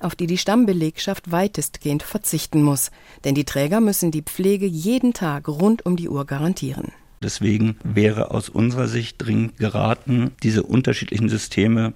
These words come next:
Speaker 2: kompatibel zu machen, dass man zumindest einen fairen Wettbewerb hat.
Speaker 1: Tatsächlich schreibt das Arbeitnehmerüberlassungsgesetz vor,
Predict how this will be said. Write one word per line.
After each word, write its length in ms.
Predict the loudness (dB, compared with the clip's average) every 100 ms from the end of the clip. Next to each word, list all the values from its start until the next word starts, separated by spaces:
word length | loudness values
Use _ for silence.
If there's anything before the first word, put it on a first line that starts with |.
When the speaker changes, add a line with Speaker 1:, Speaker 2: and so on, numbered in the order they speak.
| 0
Speaker 2:
kompatibel 640 | 0 2 -2 0 0 0
zu 140 | 0
machen, 400 | 0 0 -2 -2 -4 -20 -14 -2
dass 220 | -2 0
man 240 | 0 0
zumindest 880 | 0 0 2 2 -2 -4 -4 -4 -4
einen 340 | -2 0 -2 -6
fairen 480 | -8 0 2 2
Wettbewerb 600 | 0 -4 -4 -2 -2 -2
hat. 320 | -4 -4 -6 -18 _ -8
Speaker 1:
Tatsächlich 580 | -4 -2 -2 -4 -8 -6
schreibt 320 | -4 -6 -4
das 180 | -4 -4
Arbeitnehmerüberlassungsgesetz 1800 | -2 0 0 2 4 4 4 2 -2 0 0 0 0 -4 -6 -6 -6 -6
vor, 360 | -4 0 2